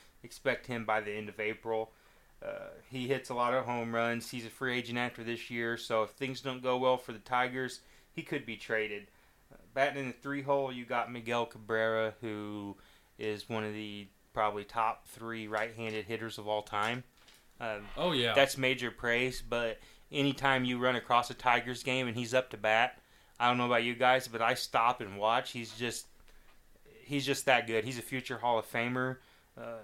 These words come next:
Speaker 1: and he will go down as one of the best hitters of all time. Uh, behind him, you have Victor Martinez D H ing. Uh, batting in the five hole, you have Justin Upton. Playing third base, Nick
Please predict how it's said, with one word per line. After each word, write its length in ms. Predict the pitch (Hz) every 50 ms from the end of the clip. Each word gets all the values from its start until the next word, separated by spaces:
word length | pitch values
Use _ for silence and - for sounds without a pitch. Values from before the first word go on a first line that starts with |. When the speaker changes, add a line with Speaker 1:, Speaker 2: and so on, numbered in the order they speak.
| 95 117
Speaker 1:
and 100 | 127 117 113
he 120 | 127 123
will 200 | 117 117 123 117
go 160 | 113 113 117 110
down 240 | 110 110 110 107
as 140 | 107 101 -
one 100 | 113 110
of 60 | 107
the 40 | 107
best 280 | 104 110 110 107 - -
hitters 280 | 120 113 101 101 92
of 80 | 95 95
all 180 | 104 101 95 95
time. 380 | - - 107 98 92 92 95 - - - _ _ _ _ _ _ - - _ _ -
Uh, 220 | - - - - - - 123
behind 360 | 131 117 135 151 147 143 127
him, 260 | 127 151 147 151 151
you 120 | 143 131 120
have 200 | 131 123 117 113 - - 131 - 131
Victor 280 | 120 123 127 - - 113
Martinez 720 | 113 110 107 110 - - 131 127 127 131 127 123 - -
D 260 | - 127 127 127 123
H 260 | 123 127 127 - -
ing. 260 | 135 135 131 135 131 - - - - - _ _ _ _ _ _ _ _
Uh, 60 | - - - - - - -
batting 360 | 127 123 123 - 123 131 127
in 120 | 123 117 113
the 80 | 110
five 340 | 104 - 139 131 131 135 131
hole, 240 | 131 139 135 127 127
you 120 | 120 117
have 200 | 110 117 110 104
Justin 460 | - 127 127 135 135 135 - 139 123 123
Upton. 560 | 120 120 117 - - 135 127 127 120 123 123 - _ _ _ - - - - _ _ _ _ _ _ -
Playing 280 | 151 143 139 131 123 -
third 300 | - 135 131 127 123 117
base, 440 | 127 123 123 123 127 123 - - -
Nick 340 | 127 127 127 131 127 -